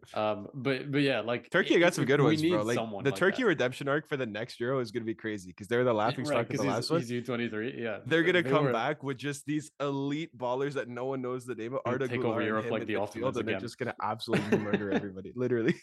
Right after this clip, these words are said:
Speaker 2: <laughs> So funny,
Speaker 1: So
Speaker 2: man.
Speaker 1: who did, who did you pitch him for?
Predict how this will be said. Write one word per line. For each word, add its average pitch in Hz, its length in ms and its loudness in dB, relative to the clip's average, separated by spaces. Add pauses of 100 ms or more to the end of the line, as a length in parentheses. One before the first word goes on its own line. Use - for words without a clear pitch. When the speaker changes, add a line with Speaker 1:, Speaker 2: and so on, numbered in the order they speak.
Speaker 2:
<laughs> - 140 2 (1400)
So 139 360 -8
funny, 120 100 -2
Speaker 1:
So 160 140 6
Speaker 2:
man. 147 100 4
Speaker 1:
who 190 100 6
did, 202 140 2
who 175 140 6
did 185 160 0
you 175 100 2
pitch 143 240 -2
him 113 120 -2
for? 101 240 -8